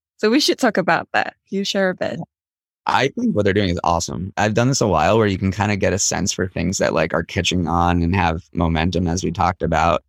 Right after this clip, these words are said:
Speaker 2: And the M B A that Morning Brew is doing, which is an eight-week virtual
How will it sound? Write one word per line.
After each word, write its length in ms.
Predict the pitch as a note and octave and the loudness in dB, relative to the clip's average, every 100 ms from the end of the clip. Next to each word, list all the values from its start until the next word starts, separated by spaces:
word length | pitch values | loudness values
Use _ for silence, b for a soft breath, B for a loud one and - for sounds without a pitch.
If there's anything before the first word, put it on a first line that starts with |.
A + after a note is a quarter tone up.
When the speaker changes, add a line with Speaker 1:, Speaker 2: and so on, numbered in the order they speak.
| - | -2
Speaker 2:
And 400 | F#2+ F2 E2+ E2 - | 0 2 2 -2 -4
the 220 | F2 - | -2 0
M 140 | G2 F#2+ | 0 2
B 180 | F2 | 2
A 320 | D#2+ D#2+ E2 F2+ | 2 2 2 0
that 220 | - F2 | 0 0
Morning 260 | B1+ E2+ E2+ | 0 0 2
Brew 160 | E2 E2 | 2 0
is 160 | E2+ | 0
doing, 220 | E2+ E2 E2 | -2 -2 -2
which 220 | E2+ F2 | -4 -4
is 100 | F2 | -6
an 80 | - | -2
eight-week 360 | E2 - E2+ - - - | -2 0 -2 -4 -10 -2
virtual 680 | E2+ E2+ F2+ E2+ E2 E2+ | -2 0 0 2 2 2